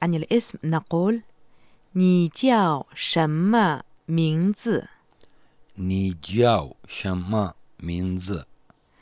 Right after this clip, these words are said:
Speaker 1: أما زلت تتذكر كيف نقول بالصينية: "لم أرك منذ وقت طويل"؟
Speaker 2: طبعًا، نقول:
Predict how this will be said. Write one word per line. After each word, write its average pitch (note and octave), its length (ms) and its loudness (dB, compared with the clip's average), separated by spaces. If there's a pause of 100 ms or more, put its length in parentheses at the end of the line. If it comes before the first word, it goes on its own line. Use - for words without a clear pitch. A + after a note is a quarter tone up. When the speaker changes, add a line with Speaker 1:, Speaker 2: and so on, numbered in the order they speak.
(420)
Speaker 1:
أما B3+ 200 2
زلت B3 360 -4
تتذكر D#3+ 760 -6 (260)
كيف B3 240 -4
نقول D3+ 440 -4
بالصينية: D3 760 -6 (300)
"لم F3 220 0 (100)
أرك E3 340 -4 (140)
منذ D#3+ 260 0
وقت C#3+ 280 -6
طويل"؟ D#3 520 -4 (460)
Speaker 2:
طبعًا، G#2+ 400 0 (380)
نقول: G2 500 -2